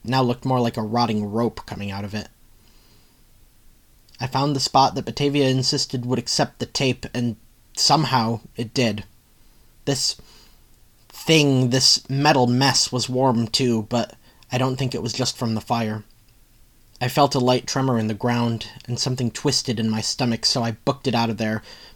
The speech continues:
back up the tree and down the wall. I ran past exhaustion, even though I was sore from the climb, like something was chasing me.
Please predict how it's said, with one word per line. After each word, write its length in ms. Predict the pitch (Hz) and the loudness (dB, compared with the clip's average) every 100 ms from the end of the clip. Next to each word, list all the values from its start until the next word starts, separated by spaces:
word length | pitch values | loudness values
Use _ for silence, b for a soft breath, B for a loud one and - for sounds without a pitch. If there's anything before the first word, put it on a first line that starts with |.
| - | 4
back 220 | 143 147 | 6 6
up 160 | 127 - | 4 -2
the 60 | |
tree 380 | 113 - 139 127 | -6 0 4 4
and 120 | 113 | 4
down 240 | 110 120 117 | 4 4 4
the 60 | |
wall. 420 | 110 107 107 104 - b b b b | 0 2 0 -2 -8 b b b b
I 80 | 131 | -2
ran 380 | 127 143 139 131 | 2 4 4 2
past 340 | - 135 - | 4 4 4
exhaustion, 680 | 110 104 135 127 - 131 117 | -4 2 4 4 2 -4 -2
even 220 | 123 123 | 0 0
though 120 | 127 | 2
I 120 | 127 | 2
was 140 | 117 117 | 2 -2
sore 260 | - 139 | 2 2
from 200 | 127 120 | 2 -2
the 40 | 113 | -4
climb, 480 | - 131 123 113 113 | -2 0 0 0 -2
like 240 | 113 - - | -4 -8 -8
something 340 | - 151 143 | -4 -2 -2
was 140 | 110 | -2
chasing 520 | - - 127 - 110 107 | -4 -2 -2 0 -2 -4
me. 280 | 107 104 | -6 -8